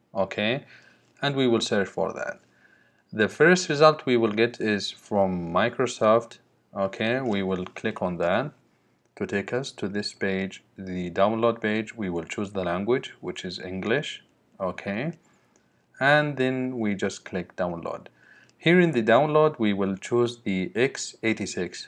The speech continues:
which is the thirty-two bit version, as you remember in the screen, the warning screen. And then we will click next. It will start downloading the file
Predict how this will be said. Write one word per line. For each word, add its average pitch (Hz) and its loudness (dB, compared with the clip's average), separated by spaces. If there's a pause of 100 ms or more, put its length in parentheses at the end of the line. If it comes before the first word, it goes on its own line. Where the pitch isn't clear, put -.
which 101 -8
is 95 -8
the 87 -4 (480)
thirty-two 120 2
bit 101 -2 (140)
version, 98 -2 (200)
as 90 -8
you 90 -4
remember 92 -4
in 90 -8
the 82 -8
screen, 98 -8
the 90 -6
warning 87 -4
screen. 110 -6 (680)
And 135 -2
then 127 0
we 104 0
will 92 -4
click - -6
next. 123 -4 (640)
It 147 -4
will 123 2
start 117 2
downloading 95 2
the 113 0
file 80 -2